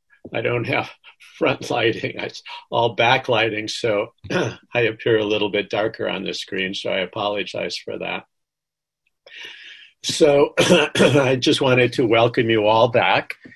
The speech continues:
and, uh, say how delighted I am to be with all of you again. Um,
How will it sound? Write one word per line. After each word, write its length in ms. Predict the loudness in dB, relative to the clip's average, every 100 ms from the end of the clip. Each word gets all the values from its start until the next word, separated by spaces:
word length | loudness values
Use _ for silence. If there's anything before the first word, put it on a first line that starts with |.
| -16 -16 _
and, 640 | -4 -2 0 -2 -4 -6 -14 -16
uh, 460 | -14 -10 -8 -8 -10 -14 -16 -16
say 640 | -12 -4 0 2 2 0 -4
how 500 | -6 -4 0 0 2
delighted 640 | 0 0 0 0 0 -2
I 200 | -2 -2
am 300 | -2 -4 -6
to 160 | -8 -8
be 360 | -4 -4 -4
with 280 | -2 -4 -4
all 200 | -4 -4
of 140 | -4 -6
you 180 | -6 -6
again. 520 | -2 -2 0 -4 -12 _ -10
Um, 420 | -8 -8 -10